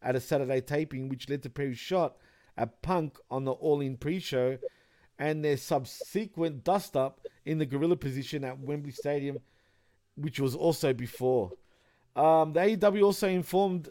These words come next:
A E W also informed the Elite about a legal letter it received from Punk's lawyers, alleging that the, that a skit on the Young Bucks' long-running YouTube series, Being the Elite, violated the terms of a non-disparagement agreement Punk and the Elite signed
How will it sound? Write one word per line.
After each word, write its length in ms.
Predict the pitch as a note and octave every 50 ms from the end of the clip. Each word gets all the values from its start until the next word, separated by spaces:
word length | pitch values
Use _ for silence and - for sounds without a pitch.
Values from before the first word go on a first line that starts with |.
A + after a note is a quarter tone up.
| - _ _ _ _
A 120 | - F#3 A3
E 60 | G#3
W 300 | D3+ G3 G3 F#3 F#3+ F#3
also 240 | F#3 F3+ F#3 F#3+ E3
informed 300 | D#3+ D3 - E3 E3 D#3+
the 80 | D3+
Elite 260 | D3 C#3 D3 D#3+ D#3+ D3
about 220 | C3 B2+ D3 C#3
a 40 | C#3+
legal 300 | C#3+ D#3+ F3 E3+ F3 D#3+
letter 260 | D3+ C#3+ C#3+ C#3 C#3+
it 120 | D3 C#3+ C3+
received 380 | C3 C3 B2 - - C#3+ C#3
from 140 | C3+ B2+ B2+
Punk's 340 | - D3 C#3 C3+ B2 - -
lawyers, 480 | B2 C3+ C#3+ D#3+ E3 E3+ D#3+ D3 - - _ _ _ _ _ _ -
alleging 400 | - C#3 E3+ F#3 E3 F#3 F3+ E3+
that 160 | E3+ E3 -
the, 120 | E3 D#3+ -
that 200 | D3+ C3+ E3 D3+
a 40 | C#3
skit 360 | - - - - F#3 G#3 F#3 -
on 180 | - E3 D#3+ D#3+
the 80 | D#3
Young 280 | D3 D3 E3 E3+ E3 D3+
Bucks' 320 | C3 E3 D#3+ D3+ - -
long-running 480 | D3 D3 D3+ D3 C3+ D3+ D3+ D3+ C#3+ C#3
YouTube 420 | C#3+ E3 F#3 F3+ - E3+ C#3+ A#2+
series, 360 | - - C3 C3 C3 C3+ B2
Being 320 | A2+ - C#3+ D3 C#3+ C3+ B2
the 100 | B2+ B2+
Elite, 340 | A#2+ C3 E3+ E3+ D3+ D3 _ _ _ _ _ _ _ _ _ _ -
violated 540 | A2+ A2+ C3+ F3 G#3 G#3 G3 G3 F#3+ F3+ E3
the 100 | E3 D3
terms 360 | - - F3+ F3+ F3+ E3+ D#3
of 120 | E3+ C#3+
a 60 | C#3+ C#3+
non-disparagement 2000 | D3 D#3+ F3+ F#3+ F3+ E3+ C#3+ - - _ _ _ _ _ _ _ _ _ - _ - F3+ E3+ - - - - - D#3 F#3+ G#3+ G#3+ G3+ D#3+ C3 C#3 C3+ C3+ C3 C#3+ D#3 -
agreement 640 | C#3 C3 G#2+ B2+ C3+ C#3 C#3 C3+ C#3 D3 C#3+ -
Punk 260 | - C#3+ D3+ D3+ D3+ -
and 100 | D3 C#3+
the 60 | C#3
Elite 280 | C3+ C3+ D3 C#3+ -
signed 460 | - - - D3+ D#3+ D#3+ D#3 D3 C3